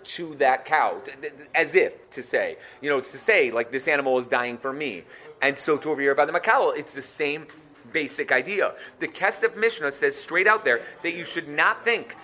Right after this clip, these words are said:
that one person did it for everybody else. We just said shlucho shel adam kamoso, right? That a shliach can take the place of everybody else.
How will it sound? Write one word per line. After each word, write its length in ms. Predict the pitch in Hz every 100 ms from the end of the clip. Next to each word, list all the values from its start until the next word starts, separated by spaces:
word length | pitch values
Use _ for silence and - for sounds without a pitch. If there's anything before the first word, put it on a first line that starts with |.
| -
that 120 | 165
one 200 | 151 196
person 340 | 196 190 185 156
did 140 | 175
it 80 | 165
for 80 | 170
everybody 320 | 156 156 156
else. 160 | 123 147
We 60 |
just 180 | 156 190
said 140 | 180
shlucho 500 | - - 180 185 185
shel 200 | 175 175
adam 140 | 175 160
kamoso, 480 | 170 190 185 127 117
right? 220 | 156 175
That 100 | 135
a 40 |
shliach 320 | - 175 170
can 100 | 165
take 180 | 151 175
the 80 | 160
place 260 | 165 170 160
of 80 |
everybody 320 | 165 165 165 185
else. 220 | 151